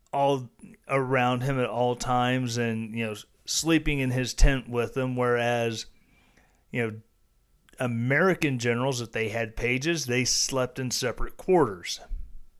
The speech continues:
So, I mean, I just think it's so interesting, you know, the possibility that, yeah, well, maybe.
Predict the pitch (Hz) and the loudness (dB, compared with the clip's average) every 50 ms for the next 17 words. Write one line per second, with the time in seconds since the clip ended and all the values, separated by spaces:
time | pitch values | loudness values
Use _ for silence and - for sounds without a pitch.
0 | - _ _ _ _ _ _ _ _ _ _ _ _ _ _ _ _ _ _ _ | -20 _ _ _ _ _ _ _ _ _ _ _ _ _ _ _ _ _ _ _
1 | _ _ _ _ _ _ _ _ _ _ _ _ _ _ _ _ _ - - - | _ _ _ _ _ _ _ _ _ _ _ _ _ _ _ _ _ -20 -20 -20
2 | - _ _ _ _ _ _ _ _ _ _ _ _ - - 147 151 151 110 135 | -20 _ _ _ _ _ _ _ _ _ _ _ _ -6 -4 -2 -2 -2 -2 0
3 | 165 160 139 107 143 175 180 180 170 - - - - _ _ _ _ _ - 135 | 0 0 0 0 0 0 0 0 -2 -4 -4 -6 -10 _ _ _ _ _ -2 0
4 | 127 117 127 143 - - - - - 131 123 123 123 - - 139 151 151 - 131 | 0 2 0 0 0 -2 -2 0 2 2 4 2 2 0 -2 -2 -2 -2 -4 -4
5 | 120 - - 117 110 107 107 110 107 - _ _ _ _ - - - - _ _ | -4 -4 -4 -4 -4 -4 -4 -6 -8 -10 _ _ _ _ -20 -20 -20 -20 _ _
6 | _ _ _ _ _ _ _ _ _ _ _ - - 131 127 123 120 - - _ | _ _ _ _ _ _ _ _ _ _ _ -4 0 2 2 2 0 -2 -8 _
7 | _ _ _ _ 151 139 123 - - - 131 143 143 147 147 - - 143 131 123 | _ _ _ _ -4 -4 -4 -4 -4 -2 0 2 6 8 8 8 8 6 2 2
8 | 131 123 117 117 120 127 120 117 117 113 113 - - - - 403 403 392 392 392 | 4 4 4 4 2 2 2 2 2 0 0 -2 -6 -12 -14 -12 -10 -8 -6 -6
9 | 381 339 202 127 117 165 170 180 196 202 214 202 - - - - - - - - | -4 -6 -6 -6 -4 -2 0 2 2 2 0 0 -4 -6 -12 -18 -20 -20 -20 -20
10 | _ _ - - 123 123 123 123 123 143 196 220 190 214 214 220 226 240 - | _ _ -10 -6 -2 0 4 6 6 6 6 4 2 2 2 4 2 2 0